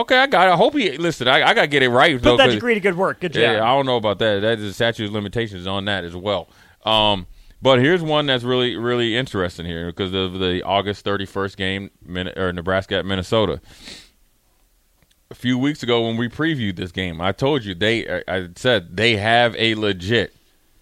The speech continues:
Speaker 1: top three round N F L tight end. He's a big dude, man. He's a former basketball player that is a legi-, I mean, he's a legit six seven. When, when I went up there and met with P J Fleck earlier in the year,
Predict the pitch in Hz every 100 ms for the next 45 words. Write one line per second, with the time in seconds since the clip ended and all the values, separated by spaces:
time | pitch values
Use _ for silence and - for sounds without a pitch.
0 | _ _ _ _ - 123 113 - 117 113
1 | 120 107 110 110 104 98 - - 113 110
2 | 107 107 104 - 104 104 101 87 - _
3 | _ _ _ 101 113 95 82 82 85 131
4 | 127 120 120 87 85 82 85 - 110 101
5 | 90 123 139 135 120 120 117 110 104 104
6 | 110 107 104 101 104 _ _ _ _ _
7 | - 98 95 87 87 92 87 95 113 110
8 | 110 95 98 90 95 123 - - 101 104
9 | 92 92 92 87 101 101 127 135 131 123
10 | 123 117 113 107 _ - _ _ _ _
11 | - 98 90 - - 101 110 101 95 117
12 | 104 104 101 107 101 98 104 101 98 92
13 | 92 98 95 90 87